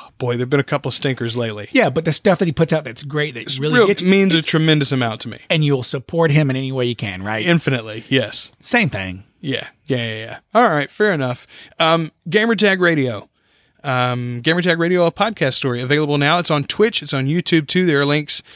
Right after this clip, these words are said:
Speaker 1: in the show notes here, and, um, you can catch up with Gamertag. They do live streaming, like, every week, couple of times a week on Twitch, don't they? They stream their show live?
Speaker 2: Well, yeah, and they, they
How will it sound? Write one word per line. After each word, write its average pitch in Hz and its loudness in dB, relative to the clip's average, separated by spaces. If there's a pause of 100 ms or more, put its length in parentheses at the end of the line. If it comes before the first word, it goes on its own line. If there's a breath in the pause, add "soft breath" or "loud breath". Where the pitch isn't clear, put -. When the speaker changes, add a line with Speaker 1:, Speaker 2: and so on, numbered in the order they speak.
(180 loud breath)
Speaker 1:
in 131 0
the 127 2
show 147 2
notes 139 0
here, 131 0
and, 127 -4
um, 123 -4
you 139 -8
can 123 -6
catch - -6
up 135 -6
with 127 -8
Gamertag. 123 -4 (200 loud breath)
They 175 4
do 294 4
live 160 4
streaming, 190 0
like, 127 -2
every 143 0
week, 156 0
couple 160 -2
of 127 -8
times 151 2
a 127 0
week 208 0
on 113 -4
Twitch, - -8
don't 117 -8
they? 208 -2
They 139 -2
stream 135 -2
their 127 -2
show 143 -2
live? 151 -2 (320)
Speaker 2:
Well, 214 6
yeah, 202 4
and 123 0
they, 127 2
they 131 0